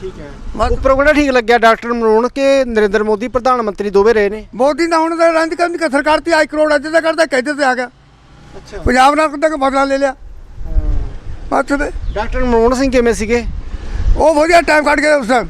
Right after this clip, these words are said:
Speaker 2: ਹਾਂ, ਇਹ ਤਾਂ ਕਹਾਣਾ ਬਦਲ ਲੈਂਦਾ ਹੁਣ। ਪੰਜਾਬ ਤਾਂ ਉਹਨੂੰ ਐਂ ਲੱਗਦਾ ਵੀ ਇੱਕ ਜ਼ਹਿਰ ਆ।
Speaker 1: ਅੱਛਾ।
Speaker 2: ਹਾਂ।
Speaker 1: ਫਿਰ ਤੁਸੀਂ ਜਵਾਬ ਦਵੋਗੇ ਐਤਕੀ ਬੀਜੇਪੀ ਨੂੰ?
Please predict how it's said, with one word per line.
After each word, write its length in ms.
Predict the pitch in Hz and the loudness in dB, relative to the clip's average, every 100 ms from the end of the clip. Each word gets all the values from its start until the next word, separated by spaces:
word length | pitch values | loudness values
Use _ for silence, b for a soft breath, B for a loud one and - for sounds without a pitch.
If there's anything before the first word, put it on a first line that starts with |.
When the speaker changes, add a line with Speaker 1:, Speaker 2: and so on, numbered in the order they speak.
| - - | -8 -2
Speaker 2:
ਹਾਂ, 260 | 202 190 - | 0 0 0
ਇਹ 120 | 247 | 0
ਤਾਂ 140 | 311 | 0
ਕਹਾਣਾ 300 | 302 277 294 | 2 2 2
ਬਦਲ 320 | 302 285 302 311 | 0 2 2 2
ਲੈਂਦਾ 220 | 311 311 | 2 2
ਹੁਣ। 280 | 320 330 294 B B B | 2 -2 -8 B B B
ਪੰਜਾਬ 340 | 247 247 262 277 | 0 4 4 4
ਤਾਂ 100 | 320 | 2
ਉਹਨੂੰ 160 | 349 | 4
ਐਂ 160 | 311 302 | 4 4
ਲੱਗਦਾ 280 | 294 269 339 | 2 2 2
ਵੀ 100 | 339 | 0
ਇੱਕ 100 | 339 202 | -6 -2
ਜ਼ਹਿਰ 300 | 170 233 254 | 4 4 4
ਆ। 100 | 247 - _ - - - - | 0 -4 _ -20 -20 -20 -20
Speaker 1:
ਅੱਛਾ। 300 | 190 - 180 147 - | -20 -18 -20 -16 -4
Speaker 2:
ਹਾਂ। 260 | 214 220 - - - - - - - - - | 0 0 -2 -8 -12 -12 -12 -14 -16 -20 -16
Speaker 1:
ਫਿਰ 80 | 220 | -10
ਤੁਸੀਂ 140 | 233 | -10
ਜਵਾਬ 300 | 208 208 202 | -4 -2 0
ਦਵੋਗੇ 240 | 220 233 269 | 0 0 0
ਐਤਕੀ 260 | 240 220 | 0 0
ਬੀਜੇਪੀ 340 | 233 220 202 214 | 2 2 2 2
ਨੂੰ? 180 | 208 | 0